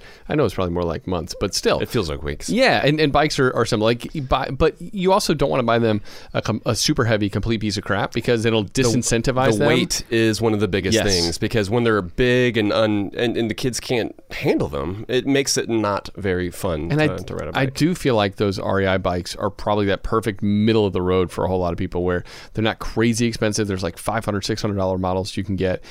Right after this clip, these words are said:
Speaker 1: but when they're on sale
Speaker 2: That's what
Speaker 1: or,
Speaker 2: I was, that was
Speaker 1: or
Speaker 2: the
Speaker 1: getting them
Speaker 2: specialized one I was
Speaker 1: used,
Speaker 2: looking at.
Speaker 1: yeah, okay, I bet that makes sense.
Speaker 2: <laughs>
Speaker 1: But when you get 'em used, like, you can get 'em
Speaker 2: Even better.
Speaker 1: even less than that. So, uh,
Speaker 2: Yeah.
Speaker 1: smart
Speaker 2: The
Speaker 1: move.
Speaker 2: only,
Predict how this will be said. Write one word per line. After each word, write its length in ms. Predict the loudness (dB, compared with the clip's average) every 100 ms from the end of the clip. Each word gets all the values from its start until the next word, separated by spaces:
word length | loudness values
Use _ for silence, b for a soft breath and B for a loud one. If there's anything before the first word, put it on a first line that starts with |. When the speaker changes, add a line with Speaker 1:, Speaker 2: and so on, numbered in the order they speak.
| B B
Speaker 1:
but 80 | -2
when 100 | 2
they're 100 | 2
on 100 | 2
sale 260 | 2 4
Speaker 2:
That's 120 | 4 2
what 60 |
Speaker 1:
or, 40 | 2
Speaker 2:
I 20 |
was, 200 | 0 -4
that 140 | 0
was 120 | 2 4
Speaker 1:
or 40 |
Speaker 2:
the 80 | 4
Speaker 1:
getting 140 | 6 6
them 60 |
Speaker 2:
specialized 120 | 4 4
one 80 | 4
I 40 | 4
was 120 | 2
Speaker 1:
used, 20 |
Speaker 2:
looking 300 | 0 0 -2
at. 40 | 0
Speaker 1:
yeah, 240 | 0 2
okay, 260 | 2 4 2
I 80 | 2
bet 140 | 2
that 160 | 4 4
makes 180 | 4
sense. 280 | 4 2 0 -4
Speaker 2:
<laughs> 140 | -6 0
Speaker 1:
But 120 | 4
when 100 | 4
you 60 | 4
get 80 | 4
'em 80 | 4
used, 380 | 4 2 0
like, 260 | 0 2 2
you 80 | 2
can 40 |
get 120 | 4
'em 60 | 4
Speaker 2:
Even 120 | 4
better. 260 | 2 2 -2 -2
Speaker 1:
even 240 | 0 2
less 180 | 2 0
than 80 | -2
that. 240 | -2 -2
So, 380 | -2 0 2 0
uh, 240 | 0 0 0
Speaker 2:
Yeah. 140 | -4 -8 -14
Speaker 1:
smart 200 | -6 0
Speaker 2:
The 80 | 2
Speaker 1:
move. 80 | 4
Speaker 2:
only, 200 | 4 2